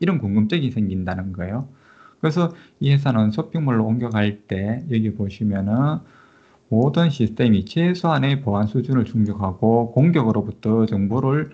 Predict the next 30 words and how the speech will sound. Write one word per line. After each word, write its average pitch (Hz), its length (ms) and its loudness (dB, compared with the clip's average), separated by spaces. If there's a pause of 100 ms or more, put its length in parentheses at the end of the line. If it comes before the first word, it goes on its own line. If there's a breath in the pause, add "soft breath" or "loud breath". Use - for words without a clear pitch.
(220 loud breath)
보호해야 113 640 0
되고 110 640 -4 (320 loud breath)
또 170 160 0
다른 170 320 2
어떤 104 260 -2
충격 123 300 -4
사항으로는 104 640 -2
보안 107 220 0
이벤트도 139 500 0
수집해야 117 400 -2
되고 110 500 -2 (360 loud breath)
보안 107 180 0
이벤트에 135 480 2
대한 110 240 0
대응도 127 320 2
필요하다는 107 460 -4
거죠. 90 280 -8 (480 soft breath)
이럴 180 300 0
때 175 200 2
우리가 127 260 0
지금 117 220 -2
배우고 113 220 0
있는 101 200 2 (720 loud breath)
애저 104 360 0
보안 104 280 -2
센터라든지 107 1080 0
아니면 104 380 0 (520 loud breath)
센티널, 117 800 0 (260)
애저 101 160 -4
키볼트, 117 680 -2